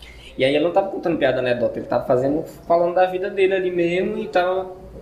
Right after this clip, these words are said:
fazendo a galera rir. Eu falei, "Cara, isso é da hora, isso é bom."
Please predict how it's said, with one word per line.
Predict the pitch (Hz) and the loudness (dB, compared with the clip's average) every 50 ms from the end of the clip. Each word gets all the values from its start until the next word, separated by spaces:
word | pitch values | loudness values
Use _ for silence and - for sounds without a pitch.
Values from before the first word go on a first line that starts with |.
| - - - | -18 -14 -4
fazendo | - 165 165 160 165 170 170 190 | 0 2 2 2 2 0 0 2
a | 196 | 2
galera | 196 190 196 202 - 247 | 2 2 2 2 0 0
rir. | 220 214 196 | -2 -4 -4
Eu | 196 | -4
falei, | - - 185 170 - - - - - | -2 -2 -2 -2 -4 -8 -12 -14 -12
"Cara, | - - - - - - - - - - | -12 -12 -12 -12 -14 -20 -20 -14 -10 -8
isso | - 156 156 151 - - | -6 -4 -4 -4 -2 0
é | 147 | 2
da | 147 156 170 | 2 2 2
hora, | - 208 170 | 2 0 0
isso | - - 127 | 0 0 -2
é | |
bom." | - 170 180 165 151 - | -2 -2 -2 -4 -4 -6